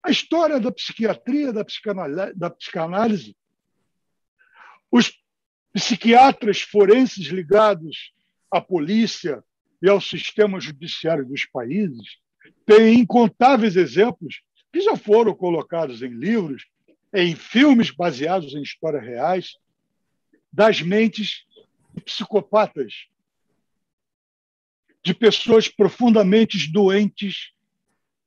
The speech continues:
na alma, seus gostos doentios, suas inconfessáveis atitudes, comportamentos que tiveram,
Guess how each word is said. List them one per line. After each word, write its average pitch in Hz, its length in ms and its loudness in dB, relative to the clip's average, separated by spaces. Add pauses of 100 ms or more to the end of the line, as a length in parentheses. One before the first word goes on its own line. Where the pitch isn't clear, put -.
(120)
na 107 120 -14
alma, 170 640 2 (1500)
seus 185 280 2
gostos 202 400 0
doentios, 208 800 -2 (1040)
suas - 840 0 (1400)
inconfessáveis 202 1300 0 (960)
atitudes, 226 920 -6 (120)
comportamentos 208 920 -2
que 180 120 -14
tiveram, 185 520 -2